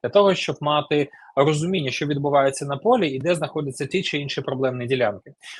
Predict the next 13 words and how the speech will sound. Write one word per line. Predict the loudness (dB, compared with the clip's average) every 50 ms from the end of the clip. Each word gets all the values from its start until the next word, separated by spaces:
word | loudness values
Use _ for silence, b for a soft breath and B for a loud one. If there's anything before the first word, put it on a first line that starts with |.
| B
В | 0 2
той | 4 4 4
момент | 4 2 2 4 4 4 2 0
фермери | 0 2 4 4 4 4 2 2 2 2
намагалися | 0 0 2 4 4 4 4 2 -2 -4 -6
сказати | -2 0 2 4 4 2 2 0
всім, | -4 -4 -4 -2 -2 -2
що | -2 -2 -2
потрібна | -4 -4 -4 -4 -4 -2 -4
додаткова, | -4 -2 -4 -4 -4 0 0 4 4 4 4 4 0
е, | -2 2 4 4 4 4 0 -2 -4
професія, | -4 -4 0 0 0 0 0 -2 -2 -2 -2 -2 -2 B B B B B
оператор | 2 2 4 6 6 8 8 6 6 4 4 2 2